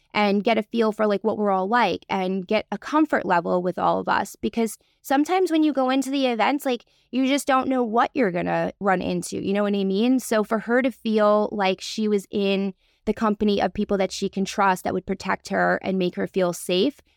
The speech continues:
but also allow her to explore in a new scenario, that made me happy because that means that everything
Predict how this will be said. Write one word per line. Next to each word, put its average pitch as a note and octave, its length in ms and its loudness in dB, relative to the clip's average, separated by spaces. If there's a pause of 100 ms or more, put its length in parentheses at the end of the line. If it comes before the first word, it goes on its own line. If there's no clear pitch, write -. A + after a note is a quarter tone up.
but - 140 -4
also G#3+ 380 2
allow F#3+ 420 2
her G3 160 -2
to G3 160 -6
explore F#3+ 640 0
in G3 180 -2
a F#3 80 2
new F#3 260 0
scenario, G3 760 0 (340)
that G#3+ 400 0
made G#3 300 0
me F#3+ 180 -2
happy F3+ 460 -6
because G3+ 300 -4
that G3+ 280 0
means G#3 300 0
that - 160 -6
everything G3 760 0